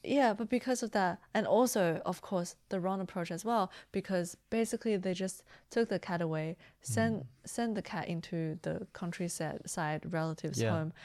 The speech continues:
Speaker 1: and the cat just died in the cold, basically,
Speaker 2: Mm.
Speaker 1: because at the countryside, they also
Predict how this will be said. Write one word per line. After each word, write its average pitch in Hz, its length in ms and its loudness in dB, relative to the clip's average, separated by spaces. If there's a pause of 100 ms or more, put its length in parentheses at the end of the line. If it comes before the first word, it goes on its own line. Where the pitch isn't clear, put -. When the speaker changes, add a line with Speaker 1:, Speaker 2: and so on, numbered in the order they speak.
(160)
Speaker 1:
and 196 140 -2
the 185 60 0
cat - 340 -6
just - 220 -12 (260)
died 151 320 -4
in - 120 -6
the - 100 -8
cold, - 320 -10
basically, - 420 -8
Speaker 2:
Mm. 127 40 -4
Speaker 1:
because 180 360 -4 (600)
at 202 120 0
the 185 80 -2
countryside, 180 520 -4
they 170 100 2
also 180 400 2